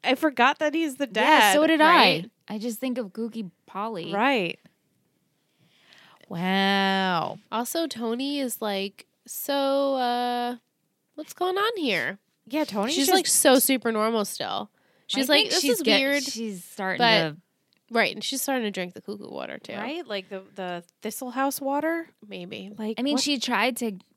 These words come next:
Speaker 2: have Cheryl sell
Speaker 3: Oh,
Speaker 2: Thistle
Speaker 3: yeah.
Speaker 2: House and sell the maple business. Like, "Hey, we, this is bad news here. Let's"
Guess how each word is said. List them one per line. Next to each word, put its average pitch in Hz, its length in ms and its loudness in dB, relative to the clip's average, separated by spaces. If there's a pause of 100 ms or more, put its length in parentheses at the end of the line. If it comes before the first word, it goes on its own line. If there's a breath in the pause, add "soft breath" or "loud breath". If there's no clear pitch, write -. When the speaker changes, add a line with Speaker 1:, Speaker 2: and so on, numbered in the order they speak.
Speaker 2:
have 202 220 -8
Cheryl 190 340 -6
sell 185 360 -4
Speaker 3:
Oh, 285 140 0
Speaker 2:
Thistle 233 280 0
Speaker 3:
yeah. 180 80 -6
Speaker 2:
House 165 340 -4
and 190 140 -10
sell 185 240 -4
the 180 80 -6
maple 180 380 -4
business. 160 580 -6
Like, 196 220 -4
"Hey, 330 360 -2
we, 277 300 -8
this 285 260 -6
is 330 140 -8
bad 302 380 0
news 302 280 -4
here. 240 380 0
Let's" 240 400 -4